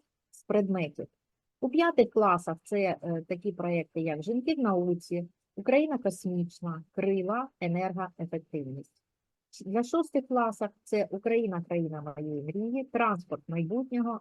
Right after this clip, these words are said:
"Розумна теплиця", "Пропорції природи та естетиці". І для реалізації кожного проєкту створюється матриця, в якій розписується проблема,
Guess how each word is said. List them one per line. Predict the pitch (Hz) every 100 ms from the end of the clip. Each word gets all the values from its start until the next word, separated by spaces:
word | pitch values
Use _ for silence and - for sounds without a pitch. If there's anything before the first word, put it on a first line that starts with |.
| -
"Розумна | 180 226 202 180 147 151
теплиця", | 175 202 262 294 254 226 -
"Пропорції | 220 202 202 190 156 156 156
природи | 160 165 190 247 240 247 - -
та | 170 170 170
естетиці". | 160 - 139 123 - - - _ _ _ _ _ -
І | 233
для | 277
реалізації | 311 294 285 254 233 202 220
кожного | - 247 247 214 175 160 151
проєкту | - 175 214 247 285
створюється | 277 - 196 226 226 220 208 196
матриця, | 196 196 180 156 143 - 131 -
в | 160
якій | 175 214 208
розписується | 240 - 220 180 185 151 147 143
проблема, | - 226 208 185 175 160 156